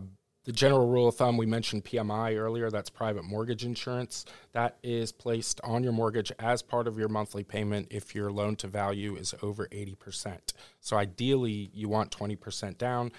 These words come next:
That's not always possible. So that's why there's that private mortgage insurance available,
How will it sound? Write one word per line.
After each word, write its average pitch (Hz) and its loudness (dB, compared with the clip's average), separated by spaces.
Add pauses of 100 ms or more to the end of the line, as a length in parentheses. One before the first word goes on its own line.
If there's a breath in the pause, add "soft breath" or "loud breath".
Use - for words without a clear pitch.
(160 loud breath)
That's - -2
not 110 4
always 101 0
possible. 107 0 (220 soft breath)
So - -4
that's 107 0
why 104 2
there's 98 -4
that 92 -6 (500)
private 101 0
mortgage 107 0
insurance 110 0
available, 113 0